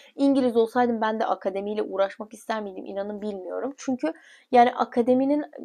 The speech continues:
mesela akademisyen oldunuz, profesör bile olsanız çok ciddi maaşlar alamıyorsunuz. Sadece danışmanlık yaparsanız kazanıyorsunuz.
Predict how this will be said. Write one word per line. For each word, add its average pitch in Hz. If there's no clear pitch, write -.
mesela 240
akademisyen 240
oldunuz, 214
profesör 233
bile 196
olsanız 185
çok -
ciddi 220
maaşlar 202
alamıyorsunuz. 277
Sadece 233
danışmanlık 196
yaparsanız 185
kazanıyorsunuz. 170